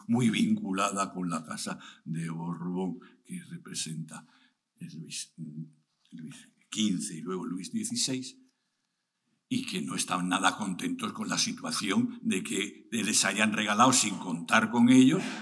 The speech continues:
a otro reino, a, al reino que ellos pertenecían. Ha habido una serie de sublevaciones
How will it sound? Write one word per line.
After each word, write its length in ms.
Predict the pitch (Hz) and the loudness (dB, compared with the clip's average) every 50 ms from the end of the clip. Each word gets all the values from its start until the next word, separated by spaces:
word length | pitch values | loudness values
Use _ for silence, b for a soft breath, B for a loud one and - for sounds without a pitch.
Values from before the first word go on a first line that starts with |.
| B B | B B
a 140 | - 101 95 | -2 0 2
otro 360 | 98 113 120 120 127 123 123 | 4 4 4 4 4 6 6
reino, 640 | 120 117 127 135 135 139 156 190 220 - - 110 110 | 8 8 10 10 10 8 8 6 2 2 0 0 -2
a, 720 | 110 110 110 107 - 113 101 95 92 - - _ - 92 | -2 -2 -4 -6 -8 -8 -10 -10 -12 -14 -14 _ 0 0
al 80 | 92 90 | 2 4
reino 240 | 110 131 135 131 | 6 6 6 6
que 80 | - 123 | 6 2
ellos 180 | 113 98 92 82 | 0 -4 -4 -6
pertenecían. 560 | - 104 - - 95 92 87 - - - _ _ _ B B B B B | -8 -10 -10 -10 -12 -12 -12 -12 -16 -20 _ _ _ B B B B B
Ha 80 | 113 | -2
habido 260 | 98 107 120 131 135 | 0 2 2 2 2
una 160 | 113 104 101 90 | 2 0 0 -2
serie 340 | - 110 107 107 113 104 | -2 -2 -2 -2 -2 -4
de 100 | 98 95 | -4 -4
sublevaciones 1040 | 85 - - 95 87 80 87 95 120 - - 78 - - - 98 95 87 82 - - | -6 -6 -8 -8 -10 -10 -8 -8 -8 -8 -8 -10 -12 -12 -12 -12 -10 -10 -12 -12 -16